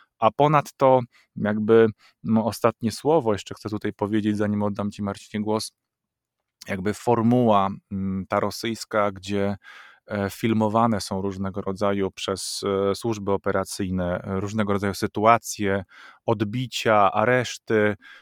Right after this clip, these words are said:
gdzie absolutnie bez żadnej intymności, bez żadnego rodzaju refleksji nad, e,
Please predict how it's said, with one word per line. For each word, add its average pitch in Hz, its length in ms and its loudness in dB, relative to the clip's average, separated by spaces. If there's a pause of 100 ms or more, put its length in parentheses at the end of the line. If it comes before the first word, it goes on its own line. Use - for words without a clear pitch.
(120)
gdzie 107 380 0
absolutnie 113 680 -2
bez 120 340 0
żadnej 104 440 -2
intymności, 104 680 -4
bez 98 180 -6
żadnego 101 420 -4
rodzaju 98 500 -2 (440)
refleksji 110 680 0
nad, 98 200 0 (280)
e, 98 340 0